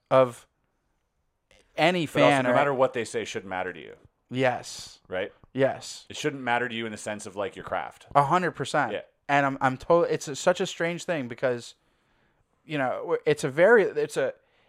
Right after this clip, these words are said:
Speaker 1: it's a plus or minus. It's not that subjective comedy. Like,
Speaker 2: Right.
Speaker 1: you either made 'em laugh or you didn't.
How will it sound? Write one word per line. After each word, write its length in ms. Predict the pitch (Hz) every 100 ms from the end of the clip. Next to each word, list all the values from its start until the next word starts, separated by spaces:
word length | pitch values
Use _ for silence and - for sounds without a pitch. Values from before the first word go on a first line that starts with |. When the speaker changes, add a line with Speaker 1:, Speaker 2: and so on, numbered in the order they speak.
| _
Speaker 1:
it's 180 | 151 -
a 180 | 135 117
plus 280 | - 233 -
or 60 | 156
minus. 360 | 135 139 120
It's 140 | 131 -
not 260 | 160 202
that 240 | 147 147 -
subjective 640 | 135 127 120 - 107 113 _ _
comedy. 380 | 127 117 95
Like, 240 | 117 117 -
Speaker 2:
Right. 140 | 85 73
Speaker 1:
you 80 | 135
either 160 | 147 143
made 160 | 143
'em 80 | 151
laugh 240 | 139 135 135
or 40 |
you 80 | 120
didn't. 360 | 127 160 98